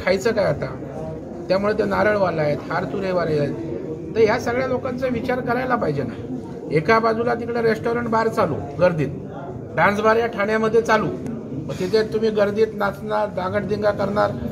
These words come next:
तो चालतो. wine शॉपला रांगा, गर्दी चालते. अगदी मंत्रालयात दारूच्या बाटल्या चालतात आणि मग मंदिर म्हणजे मदिरालय तुमचं मंत्रालयाचं करायला निघालंय आणि मंदिरं आपण चालू करत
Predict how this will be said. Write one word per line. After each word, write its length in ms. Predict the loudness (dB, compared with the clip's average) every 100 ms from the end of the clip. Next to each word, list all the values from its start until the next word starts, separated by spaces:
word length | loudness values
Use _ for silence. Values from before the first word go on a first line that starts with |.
| 0
तो 100 | 4
चालतो. 400 | 6 4 2 -4 -8 -12 -14 -2
wine 260 | 2 2 4
शॉपला 360 | 2 4 2
रांगा, 320 | 2 2 2
गर्दी 320 | 2 2 -2 0
चालते. 400 | 2 0 -2 -6 -8 -10 -10 -10 -10 -8 -2
अगदी 200 | 0 4
मंत्रालयात 540 | 4 4 2 2 2
दारूच्या 400 | 4 4 4 2
बाटल्या 280 | 2 2 0
चालतात 340 | 0 -2 -4 -8 -10 -10 -8 -4 -4 -4 -2
आणि 160 | 0
मग 200 | 2 4
मंदिर 440 | 4 2 4 2 2 0 -6 -8
म्हणजे 220 | -2 0 2
मदिरालय 640 | 2 4 6 6 6 2
तुमचं 320 | 2 -2 0
मंत्रालयाचं 600 | 0 0 0 0 0 -2
करायला 320 | -2 0 0
निघालंय 380 | 0 0 0 0 -6 -10 -12 -10 -6
आणि 120 | -2
मंदिरं 540 | 0 2 4 4 4 -2 -8 -4
आपण 240 | -2 -2
चालू 240 | 0 -2 0
करत 220 | -2